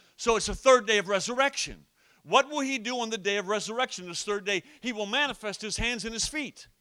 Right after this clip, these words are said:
His hands is fivefold ministry, apostles, prophets, evangelists, pastors, and teachers, and his feet is his foot company. It's you. This day he's going to manifest in resurrection power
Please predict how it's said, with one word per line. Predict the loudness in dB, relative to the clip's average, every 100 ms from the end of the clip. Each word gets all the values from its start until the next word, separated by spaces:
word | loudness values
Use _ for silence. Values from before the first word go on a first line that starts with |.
| _ _ _ _ _ _
His | -10 -6
hands | -2 -2 -2
is | -4 -2
fivefold | 0 0 0 -4
ministry, | -4 -6 -4 -6
apostles, | -8 -4 -4 -4 -10
prophets, | -6 -6 -6
evangelists, | -6 -6 -6 -10
pastors, | -2 -2 -2 -10
and | -6
teachers, | -2 -2 -2 -8 -10 -20 -12 -8
and | -6
his | -6
feet | -4 -4
is | -2
his | -4 -4
foot | -2 -2
company. | 0 -2 -2 -8 -14 _ -10
It's | -6 2
you. | 4 4 2 -8 _ _ _ _ _
This | -8 -8
day | 0 0
he's | 0 -4
going | -4 -2
to | -4
manifest | 0 0 0 0 -2 -2
in | -6 0
resurrection | 2 2 0 0 0 -2 -4 -6
power | -2 2 4 4 4 2